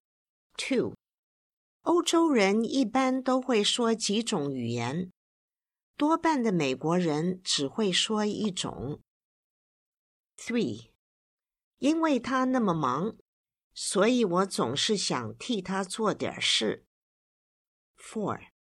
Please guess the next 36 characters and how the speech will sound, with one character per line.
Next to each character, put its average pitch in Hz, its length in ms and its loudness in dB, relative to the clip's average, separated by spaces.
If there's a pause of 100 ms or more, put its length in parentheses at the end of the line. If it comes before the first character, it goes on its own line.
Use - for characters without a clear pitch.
(800)
在 254 360 2
全 180 340 0
球 175 260 -2
化 180 280 0
时 147 280 0
代， 190 340 -2 (580)
很 - 280 -2
多 240 180 2
年 202 300 2
轻 240 240 -2
人 165 420 -2
都 247 220 -2
想 127 340 -2
到 196 260 0
国 151 280 -4
外 208 240 0
去 156 440 -2
尝 160 360 -2
试 233 260 0
一 160 140 0
下 165 480 -2 (260)
异 262 240 0
国 165 260 -4
的 165 140 0
文 139 260 -4
化。 175 400 -2 (1300)
Five. 123 560 -4 (960)
我 202 180 2
真 294 280 0
希 302 240 0
望 269 400 0
在 233 260 0
毕 233 300 0
业 196 180 4
以 139 200 -2
前 147 520 -2